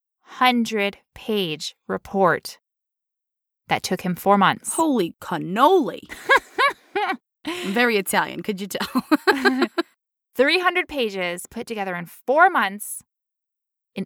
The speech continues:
Speaker 1: independent analysis. What he found out by going through the thousands of pages of raw data was that, dun, dun, dun, the
Speaker 2: I wanna
Speaker 1: published
Speaker 2: know, I wanna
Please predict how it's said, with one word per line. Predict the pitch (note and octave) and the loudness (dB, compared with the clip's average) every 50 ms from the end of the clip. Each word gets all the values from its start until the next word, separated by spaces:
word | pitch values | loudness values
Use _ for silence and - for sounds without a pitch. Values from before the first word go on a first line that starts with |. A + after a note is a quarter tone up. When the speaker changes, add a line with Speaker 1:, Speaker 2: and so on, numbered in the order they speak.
| _ _ | _ _
Speaker 1:
independent | C4 D4+ F4 F#4 G4+ - - E4 D#4 D#4+ D#4+ - | -4 -4 0 0 -2 -2 0 -4 -2 -2 -4 -4
analysis. | C#4+ C4 A3 G#3+ G#3+ A3+ A3 - - G3 F3 F3 - - - - - _ _ _ _ _ _ _ _ | 0 2 4 4 4 2 -2 -4 -6 -6 -6 -6 -8 -10 -12 -12 -14 _ _ _ _ _ _ _ _
What | - G#3 A3+ A3 A#3 | -2 2 2 2 2
he | A#3+ C#4 D4+ | 0 -8 -10
found | _ - D#4+ D4+ D#4 D4 | _ -2 0 0 0 0
out | B3+ G3+ E3+ E3 E3+ F3+ _ _ _ | 0 2 2 2 0 0 _ _ _
by | - G3 | -6 -6
going | F3+ _ - F#3 F#3 G3+ A3+ | -6 _ -2 0 0 0 -4
through | A#3 _ A#3+ A3+ | -6 _ -8 -8
the | F#3+ F3+ F3 - - - _ | -8 -8 -12 -12 -16 -10 _
thousands | - C4 C4+ C#4 D4+ D#4 F4 D#4 E4+ E4+ F4 E4+ | 4 6 8 8 6 4 0 -4 -10 -12 -10 -12
of | F4+ E4 | -12 -12
pages | - E4 D#4+ D4 C4+ D4 C#4 D4+ | -12 -12 -12 -10 -10 -10 -8 -8
of | D4 C4 | -8 -6
raw | A#3+ A#3 A#3 B3+ | -2 -2 -2 0
data | B3 C4 G3+ F3 E3+ E3 E3+ F3+ _ _ _ _ _ _ _ _ _ _ _ _ _ _ _ | 0 -2 -4 -4 -4 -4 -4 -6 _ _ _ _ _ _ _ _ _ _ _ _ _ _ _
was | - G3 G3 F#3+ F3+ F3 F3+ F#3+ - _ | -4 2 4 4 4 4 0 -4 -6 _
that, | F#3+ E3 D3+ D3 D3 C#3+ - _ _ _ _ _ _ _ _ _ _ _ _ _ _ _ _ _ _ _ _ _ _ _ _ _ _ _ _ _ _ _ | -6 -4 -4 -6 -6 -8 -12 _ _ _ _ _ _ _ _ _ _ _ _ _ _ _ _ _ _ _ _ _ _ _ _ _ _ _ _ _ _ _
dun, | - D#3+ D3 C#3 _ | -8 -8 -8 -8 _
dun, | - - - - | -14 -14 -12 -14
dun, | - - - _ _ _ _ _ _ _ _ _ _ _ _ _ _ _ _ _ _ _ _ _ _ _ _ | -14 -16 -16 _ _ _ _ _ _ _ _ _ _ _ _ _ _ _ _ _ _ _ _ _ _ _ _
the | A#3+ | -4
Speaker 2:
I | B3 | -4
wanna | E4 | -4
Speaker 1:
published | - - D#4+ D#4+ A4 A4+ D#4+ F#4+ | 0 4 4 4 4 2 0 0
Speaker 2:
know, | F4+ G#4 A#4 A4+ | 0 0 0 -2
I | G4+ G4 | -4 -4
wanna | G4+ G#4 G#4+ A#4 B4 | -4 -6 -6 -6 -8